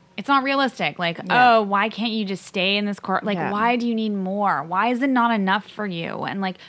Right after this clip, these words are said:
Speaker 1: "Oh, you're such a dreamer. Like, h-, how are you different from the millions of other people that are moving forward and creating these things?" And I think it's taken a lot of small achievements and milestones throughout my career in this capacity to be like, "Oh shit, I can kind of do stuff.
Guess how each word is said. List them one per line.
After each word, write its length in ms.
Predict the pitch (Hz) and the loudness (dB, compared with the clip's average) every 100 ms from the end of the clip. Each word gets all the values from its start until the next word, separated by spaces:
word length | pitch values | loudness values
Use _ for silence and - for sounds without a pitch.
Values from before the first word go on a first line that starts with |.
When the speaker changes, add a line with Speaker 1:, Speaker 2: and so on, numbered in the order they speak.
| - | -6
Speaker 1:
"Oh, 120 | - 254 | -2 0
you're 180 | 247 | 0
such 280 | 233 - 220 | -2 -6 -8
a 40 | 208 | -6
dreamer. 760 | 175 202 226 233 202 170 160 | -6 -2 0 0 2 2 0
Like, 200 | 190 185 | -2 -4
h-, 160 | 180 - | -6 -10
how 220 | - - 247 | -6 0 0
are 80 | 254 | 0
you 240 | 233 240 | -2 -2
different 540 | 196 180 202 208 185 | -2 -4 -2 0 -2
from 260 | 190 190 185 | -2 -6 -4
the 360 | 190 190 190 180 - | -4 -4 -4 -6 -6
millions 340 | 185 190 196 | -4 -2 -2
of 80 | 202 | -2
other 240 | 226 247 | -2 -2
people 380 | 226 208 190 180 | -4 -8 -6 -4
that 140 | 175 170 | -2 -4
are 60 | |
moving 260 | 180 180 175 | -6 -8 -8
forward 320 | 165 175 175 | -8 -8 -6
and 120 | 170 170 | -8 -10
creating 320 | 180 165 165 | -10 -10 -8
these 160 | 160 | -10
things?" 400 | - - - - - - - - | -12 -12 -12 -16 -20 -20 -20 -14
And 100 | - | -4
I 80 | 202 | -4
think 180 | 208 247 | -2 -2
it's 180 | 277 - | -4 -6
taken 420 | - 190 240 254 | -8 -4 -2 -2
a 80 | 233 | -2
lot 240 | 185 180 | 0 2
of 240 | 185 180 165 - - _ _ _ - | 2 0 -2 -10 -20 _ _ _ -20
small 340 | - 214 214 | -8 -2 -2
achievements 520 | 214 208 196 190 185 | -2 -4 -2 -2 -2
and 80 | 185 | -6
milestones 500 | 185 175 - 185 175 | -6 -8 -6 -8 -8
throughout 280 | - 190 240 | -6 -2 -2
my 140 | 262 | -2
career 580 | 247 208 190 175 170 170 | -4 -6 -4 0 0 -2
in 200 | - 233 | -4 -2
this 240 | 247 214 - | -2 -4 -12
capacity 460 | 196 190 165 185 | -12 -8 -10 -8
to 40 | 180 | -8
be 80 | 190 | -8
like, 180 | 170 - | -10 -12
"Oh 100 | 302 | -12
shit, 340 | 349 - 240 - | -10 -4 -2 -2
I 120 | 160 | -4
can 220 | - - 466 | -6 -8 -10
kind 260 | - 220 | -4 -4
of 140 | 196 135 | -4 -6
do 160 | 165 | -8
stuff. 300 | 185 - - | -6 -10 -16